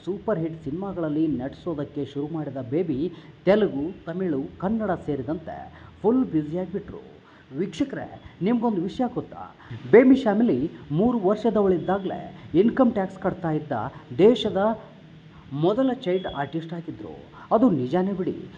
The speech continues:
ಮೂರು ವರ್ಷಕ್ಕೆ ಯಾರು ತಾನೇ ಟ್ಯಾಕ್ಸ್ ಕಟ್ತಾರೆ ಹೇಳಿ? ಅದಕ್ಕೊಂದು ಪ್ರಮುಖ ಕಾರಣ ಅಂದ್ರೆ ಬೇಬಿ ಶ್ಯಾಮಿಲಿ ಸಿನಿಮಾಗಳು ಸೂಪರ್ ಹಿಟ್ ಆಗ್ತಿದ್ದಂಗೆ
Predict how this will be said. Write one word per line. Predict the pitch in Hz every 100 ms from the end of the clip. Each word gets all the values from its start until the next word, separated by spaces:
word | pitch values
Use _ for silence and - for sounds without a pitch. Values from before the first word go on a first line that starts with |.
| -
ಮೂರು | 156 254 285 247
ವರ್ಷಕ್ಕೆ | 220 208 196 202 190 110
ಯಾರು | 139 214
ತಾನೇ | 214 196 202
ಟ್ಯಾಕ್ಸ್ | - 123 143 -
ಕಟ್ತಾರೆ | - 160 170 160
ಹೇಳಿ? | 151 156 - - - - - - - - - - - - - - - -
ಅದಕ್ಕೊಂದು | 180 254 254 233 208
ಪ್ರಮುಖ | 214 151 190 220
ಕಾರಣ | 208 156 175 180
ಅಂದ್ರೆ | 160 196 123 160 - - 113
ಬೇಬಿ | 170 254 262
ಶ್ಯಾಮಿಲಿ | - 214 208 202 208
ಸಿನಿಮಾಗಳು | 165 170 175 170 175 143
ಸೂಪರ್ | - 233 233 208
ಹಿಟ್ | 190 185
ಆಗ್ತಿದ್ದಂಗೆ | 151 - 151 135 185 147 123